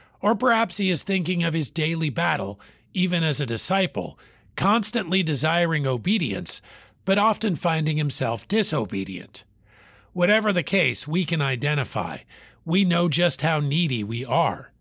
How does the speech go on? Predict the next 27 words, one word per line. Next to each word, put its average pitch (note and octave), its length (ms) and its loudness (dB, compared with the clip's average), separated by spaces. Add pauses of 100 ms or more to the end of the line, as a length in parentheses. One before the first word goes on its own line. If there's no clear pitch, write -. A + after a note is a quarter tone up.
(540)
Verses E3 540 0
like C#3+ 300 -2
this E3 280 0
and A#2+ 140 -4
others A#2+ 440 -2 (240)
should F#3+ 240 0
draw F#3 300 4
us G3 140 2
together D#3+ 520 0
as C3+ 180 0
believers C3 560 -2
in C3 120 -2
Christ, - 580 -2 (440)
not F3+ 200 0
simply E3 420 0
in C#3+ 120 0
remembering C3 640 -2
our G2 140 -2
need, C#3+ 480 -2 (440)
but D#3+ 140 0
in F#3 160 0
repeating A3+ 640 0
Jesus' F#3 480 0
success - 840 -2 (300)
in F#3 300 2
meeting A#3 340 2
it, - 280 -6